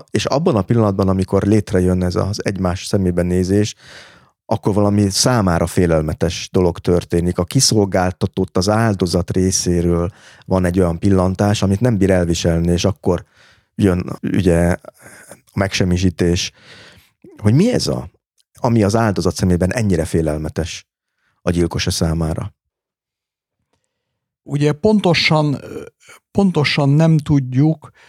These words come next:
Speaker 2: ö, két okból. Az egyik ok az, hogy egyikünk sem Petőfi. Most nem Petőfi tehetségére gondolok,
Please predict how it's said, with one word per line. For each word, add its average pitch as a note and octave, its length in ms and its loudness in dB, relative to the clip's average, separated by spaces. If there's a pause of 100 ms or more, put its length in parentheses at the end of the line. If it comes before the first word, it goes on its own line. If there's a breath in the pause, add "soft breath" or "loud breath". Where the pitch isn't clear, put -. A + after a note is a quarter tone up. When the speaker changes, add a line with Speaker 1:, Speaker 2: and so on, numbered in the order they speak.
(500 loud breath)
Speaker 2:
ö, - 480 -2
két F3+ 320 2
okból. F2+ 840 -2 (1300 soft breath)
Az B2+ 260 -4
egyik G3+ 460 0
ok E3 380 0
az, D3 480 0 (320)
hogy C3 480 0
egyikünk B2+ 640 0
sem E2 280 -2
Petőfi. - 840 -10 (800 soft breath)
Most - 460 2
nem F#3 520 4
Petőfi B2 500 0
tehetségére G#2+ 1160 0
gondolok, G#2+ 960 0